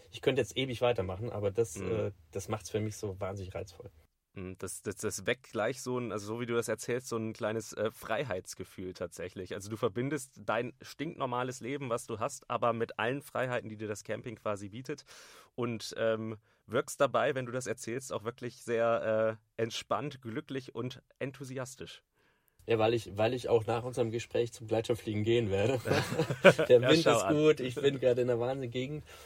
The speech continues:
Speaker 1: Und, äh, nee, es sprechen ja immer alle über die Work-Life-Balance und das ist immer so ein, so ein, ja, das ist so ein, so ein Begriff, ich kann den schon gar nicht mehr hören.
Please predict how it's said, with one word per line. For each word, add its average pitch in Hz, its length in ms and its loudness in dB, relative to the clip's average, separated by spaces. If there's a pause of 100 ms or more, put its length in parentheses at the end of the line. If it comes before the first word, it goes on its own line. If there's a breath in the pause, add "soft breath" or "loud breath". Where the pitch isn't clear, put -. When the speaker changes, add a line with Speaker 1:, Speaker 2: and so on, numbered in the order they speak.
(180 loud breath)
Speaker 1:
Und, 120 360 6
äh, 113 120 4
nee, 127 240 4
es 107 300 -2
sprechen 135 320 0
ja 123 60 2
immer 123 180 0
alle 127 160 0
über 120 140 0
die 113 260 -4
Work-Life-Balance 113 960 0
und 107 140 -4
das 107 160 -2
ist - 220 -8
immer 120 200 -2
so 110 120 -2
ein, 110 140 -4
so 110 140 -4
ein, 104 260 -8 (100)
ja, 110 260 -8
das 107 160 -8
ist - 140 -12
so 117 80 -2
ein, 101 240 -6
so - 100 -8
ein 110 60 -4
Begriff, 110 320 -6
ich 104 80 -14
kann 120 140 -4
den 117 100 -6
schon 110 100 -4
gar 120 100 -2
nicht 120 120 -4
mehr 107 120 -4
hören. 117 280 0